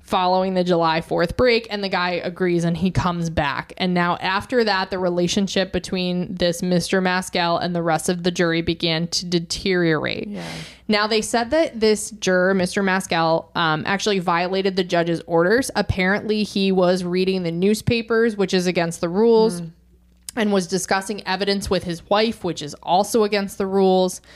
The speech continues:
Speaker 1: He believed Richard Kraft's testimony, and he took issue with the fingerprint that we talked about.
Speaker 2: Mm-hmm.
Speaker 1: So on a Friday, they, you know, they kept talking to him. They were going through the evidence. They were saying, like,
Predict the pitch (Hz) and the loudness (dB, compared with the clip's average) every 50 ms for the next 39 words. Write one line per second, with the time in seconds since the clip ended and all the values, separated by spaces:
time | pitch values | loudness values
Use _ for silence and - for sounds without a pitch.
0 | - - - - - - - - - 226 226 196 208 202 196 196 196 208 214 233 | -20 -20 -20 -20 -20 -20 -10 -4 -2 0 0 2 2 2 0 0 0 -2 -2 -2
1 | 247 254 - 202 202 196 - 226 233 220 - - - 208 196 190 208 - - - | -4 -2 0 0 0 0 2 0 -2 -2 -4 -6 -4 -2 -2 -2 -2 -4 -6 -6
2 | - 214 190 185 - - 180 175 170 170 165 170 180 185 - - 185 175 185 185 | -4 -4 -4 -4 -4 -4 -2 -2 0 0 0 0 -2 -2 0 0 2 2 2 2
3 | 175 - 202 190 - - - 180 165 - - 196 196 202 208 208 277 262 - - | 2 2 0 -2 -2 -2 -4 -4 -4 -2 0 2 2 2 2 0 -2 -4 -2 -4
4 | 190 180 175 170 170 - 170 156 165 - 156 107 160 165 160 170 156 156 - - | -4 -2 -2 -2 0 0 -2 -2 0 -2 -2 0 0 -2 0 0 -2 -2 -4 -6
5 | 160 151 147 139 160 190 - 214 - - 180 175 - - - - - - 196 - | -4 -2 0 0 0 -2 -4 -6 -16 -16 -18 -18 -18 -20 -20 -20 -20 -14 -8 -4
6 | - 214 196 190 185 185 180 - - 185 185 190 208 226 - - - - 220 202 | 0 0 2 2 2 2 0 0 -2 0 0 2 0 0 -2 -4 -2 0 0 2
7 | 196 196 208 208 196 170 165 165 180 240 - - _ _ _ _ _ _ _ - | 2 0 0 -2 -2 -2 -2 -2 -2 -4 -6 -8 _ _ _ _ _ _ _ -6
8 | 190 175 175 165 175 185 185 185 185 175 196 190 202 233 254 254 - - 226 208 | -4 -4 -4 -4 -4 -4 0 0 0 0 0 0 0 -2 -2 -2 -2 -2 -2 -2
9 | 208 208 240 220 208 214 214 202 196 180 180 180 196 185 185 196 190 220 196 190 | -2 -2 -4 -4 -4 -4 -2 -2 -2 -2 -2 -2 0 -2 0 0 0 0 0 0
10 | - - 190 175 175 175 170 170 - 185 175 165 - 185 180 175 170 160 165 165 | 0 0 -2 -4 -4 -6 -6 -4 -4 -4 -4 -4 -4 -4 -4 -2 -2 -4 -4 -6